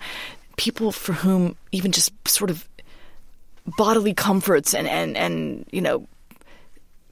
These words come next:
basic needs of the body sort of were ignored, and, and, and the hours at which they toiled and, and the way in which their thoughts would never cease for them, and, and that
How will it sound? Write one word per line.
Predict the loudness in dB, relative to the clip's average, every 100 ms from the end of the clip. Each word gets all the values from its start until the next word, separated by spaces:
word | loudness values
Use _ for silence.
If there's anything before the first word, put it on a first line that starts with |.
| -4
basic | 4 6 6 4
needs | 4 4 2
of | 0
the |
body | 0 0 2 2
sort | 2 0
of | 0
were | 0
ignored, | 2 2 4 8 8 10 8
and, | 6 2
and, | 2 0 -2 -4 -8 -16 -16 -16 -8
and | 0 0 0
the | 0 0 0 -10 -20 -20 -20 -4
hours | 2 4 6 4
at |
which | 2 2
they | 2
toiled | 0 0 4 4 4
and, | 2 0
and | 2 2
the |
way | 2 2 4
in | 2
which | 2 0
their | 0 0 -2 -8 -18 -12
thoughts | 0 4 4 4 0
would | -2 2
never | 2 2
cease | 2 2 0 0
for | 0 2
them, | 2 2
and, | 0 -2
and | -2 -2
that | -2